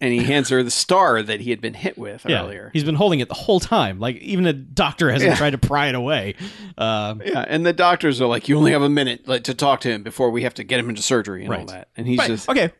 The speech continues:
Speaker 2: real quick, by the way.
Speaker 1: Yeah.
Speaker 2: She's put on her casual workout fit.
Speaker 1: Holy shit.
Speaker 2: <laughs> Which is, I mean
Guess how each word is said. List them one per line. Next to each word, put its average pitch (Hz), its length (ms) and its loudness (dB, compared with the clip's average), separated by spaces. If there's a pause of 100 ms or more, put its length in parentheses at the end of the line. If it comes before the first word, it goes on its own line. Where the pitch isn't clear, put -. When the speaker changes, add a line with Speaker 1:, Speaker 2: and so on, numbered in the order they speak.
Speaker 2:
real 403 120 4
quick, - 300 0
by 151 140 2
the 127 80 4
way. 95 240 0 (100)
Speaker 1:
Yeah. 113 180 -6
Speaker 2:
She's 294 240 2
put - 160 2
on 226 140 4
her 196 140 6
casual 165 500 4
workout 143 440 2
fit. 110 360 2
Speaker 1:
Holy 143 380 2
shit. 143 480 4
Speaker 2:
<laughs> - 20 -20
Which 254 340 0
is, 247 320 2 (340)
I 240 100 4
mean 240 380 2